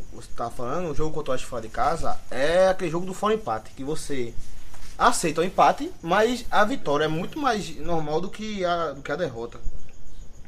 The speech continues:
Agora o Santa Cruz não fez por onde hora nenhuma conseguir a vitória. É, o Santa Cruz que foi a campo com,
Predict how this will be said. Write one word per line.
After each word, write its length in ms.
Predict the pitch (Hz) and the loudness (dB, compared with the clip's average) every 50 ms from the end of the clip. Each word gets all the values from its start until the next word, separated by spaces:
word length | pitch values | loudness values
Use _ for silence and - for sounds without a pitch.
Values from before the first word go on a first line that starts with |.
| - - - - - - - - - - - | -16 -16 -14 -12 -10 -10 -8 0 2 4 6
Agora 360 | 131 131 135 135 147 151 156 | 6 4 4 2 0 0 0
o 40 | 165 | 0
Santa 220 | 175 180 165 180 | -2 0 0 2
Cruz 140 | - 165 170 214 | 2 2 2 0
não 80 | 254 | 0
fez 180 | 247 202 202 208 | -2 -2 -4 -4
por 140 | - - 175 | -2 0 0
onde 120 | 175 170 | 0 0
hora 160 | 180 190 220 240 | 0 -2 -2 -2
nenhuma 680 | 269 233 175 165 175 196 202 180 156 131 107 - - - - - - - - - - - - - - - - - - - | -2 -2 -4 -4 -4 -4 -4 -4 -4 -4 -6 -8 -10 -12 -12 -10 -10 -10 -10 -8 -4 -2 0 2 2 0 0 -2 -4 -4
conseguir 380 | 156 156 - 180 160 151 143 | -4 -2 -2 -4 -4 -4 -4
a 60 | 147 | -4
vitória. 420 | 131 135 - - 117 117 123 139 - - - - - - - - - - - - - - - - - - - - - - - - - | -2 0 0 0 0 -2 -4 -6 -6 -6 -8 -8 -10 -12 -14 -14 -12 -12 -12 -14 -14 -12 -2 0 0 2 2 0 0 -2 -4 -6 -4
É, 920 | 120 123 123 127 131 131 127 127 127 123 120 117 110 110 107 101 98 92 92 - | -4 -4 -4 -4 -4 -4 -4 -4 -4 -4 -4 -6 -6 -8 -8 -10 -10 -12 -12 -12
o 80 | 117 | -12
Santa 280 | - - 147 147 160 143 | -10 -10 -8 -6 -6 -6
Cruz 200 | - - 143 - | -4 0 2 2
que 60 | - - | 4 4
foi 160 | - 170 160 | 2 2 0
a 40 | - | 0
campo 200 | 156 147 - - | -2 -2 -2 -2
com, 260 | 160 165 160 151 | -4 -2 -2 -2